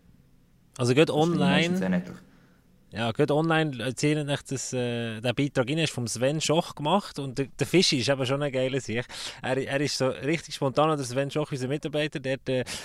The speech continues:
Speaker 1: er, der gegen die Hintergrund-, Background-Geschichten macht, steht dort, ich habe das gesehen im Footage, ich weiss gar nicht, ob es dann im aktuellen Beitrag dann noch wirklich drin ist, gewesen.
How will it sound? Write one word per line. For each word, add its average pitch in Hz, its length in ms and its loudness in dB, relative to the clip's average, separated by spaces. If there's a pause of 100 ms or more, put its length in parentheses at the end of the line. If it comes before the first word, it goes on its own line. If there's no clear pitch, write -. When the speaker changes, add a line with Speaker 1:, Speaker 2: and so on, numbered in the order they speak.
(120)
Speaker 1:
er, 127 140 4
der 135 100 6
gegen 131 380 4
die 120 160 0
Hintergrund-, 143 580 2
Background-Geschichten 135 1040 -2
macht, 131 260 0 (160)
steht - 380 2
dort, 156 160 2
ich 143 160 -4
habe 139 80 0
das 117 160 -8
gesehen 147 200 4
im 127 60 0
Footage, 151 400 0
ich 127 60 6
weiss 120 120 2
gar 131 180 4
nicht, 131 160 0
ob 120 100 -6
es - 140 -12
dann 117 160 -2
im 113 220 -4
aktuellen 123 460 0
Beitrag 120 280 -2
dann 120 100 -2
noch 120 140 2
wirklich - 180 -4
drin 143 160 0
ist, 156 220 -2
gewesen. 131 320 -4